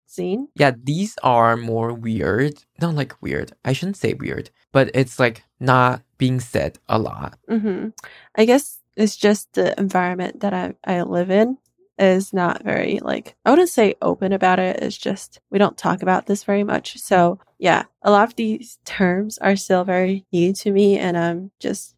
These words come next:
Speaker 1: yeah, understanding this right now. It's really interesting.
Speaker 2: Yeah, okay. So the next one, uh, this I find kind of interesting. It's called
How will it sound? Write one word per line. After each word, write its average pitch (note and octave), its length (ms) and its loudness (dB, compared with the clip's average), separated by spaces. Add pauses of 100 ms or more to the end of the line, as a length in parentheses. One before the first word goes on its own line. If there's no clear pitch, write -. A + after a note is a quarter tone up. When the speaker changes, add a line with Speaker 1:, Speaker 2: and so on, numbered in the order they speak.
(120)
Speaker 1:
yeah, - 220 0
understanding F#3 640 -4
this F#3 240 -6
right F3 220 -2
now. - 360 -8 (280)
It's - 100 -18
really D#4 220 4
interesting. G3 640 -8
Speaker 2:
Yeah, C3+ 220 0 (140)
okay. C#3+ 440 2 (360)
So B2+ 540 0 (320)
the C3+ 100 2
next D3 420 -2
one, F#2 420 -2 (180)
uh, G#2 380 2 (400)
this G3 360 0 (160)
I A#2+ 140 2
find A#2 360 0 (180)
kind A#2+ 180 -2
of A#2+ 140 -6
interesting. C3+ 520 -2
It's A#2 280 -6
called A#2+ 420 -2